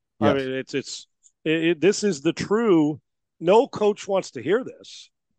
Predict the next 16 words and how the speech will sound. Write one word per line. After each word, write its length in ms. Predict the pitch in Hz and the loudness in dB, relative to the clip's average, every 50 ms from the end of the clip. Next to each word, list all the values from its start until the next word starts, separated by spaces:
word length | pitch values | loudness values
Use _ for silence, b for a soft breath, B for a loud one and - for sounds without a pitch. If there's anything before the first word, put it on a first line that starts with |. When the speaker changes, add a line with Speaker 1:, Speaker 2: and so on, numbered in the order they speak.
| _ - | _ -8
Speaker 1:
No 200 | - 135 170 180 | 0 2 2 2
team 380 | 170 - - - 220 247 269 240 | 2 0 -4 -4 -4 -2 0 2
wants 280 | 190 170 139 - - | 4 4 2 2 -2
to 100 | - 147 | -8 -8
hear 180 | 127 160 202 190 | -4 -2 -2 0
it. 60 | 180 | 0
And 100 | 165 156 | 0 0
I 60 | 165 | 0
know 140 | 175 185 190 | 0 0 0
s-, 120 | 175 - - _ _ | -2 -2 -6 _ _
defensive 580 | - 151 180 170 - - 196 185 - - 170 143 | -10 -8 -8 -6 -2 -2 -2 -2 -2 -6 -8 -2
most 280 | 160 175 180 175 - - | 0 2 2 0 0 -4
of 20 | |
the 80 | 180 170 | -6 -4
year 120 | 165 156 | -4 -4
statistically, 1080 | 147 - - 147 131 - - - 208 226 - - 190 165 - 151 147 139 135 131 127 | -4 -6 -10 -10 -12 -10 -4 -2 -2 -2 -2 -4 -6 -6 -4 -2 -2 -2 -2 -4 -6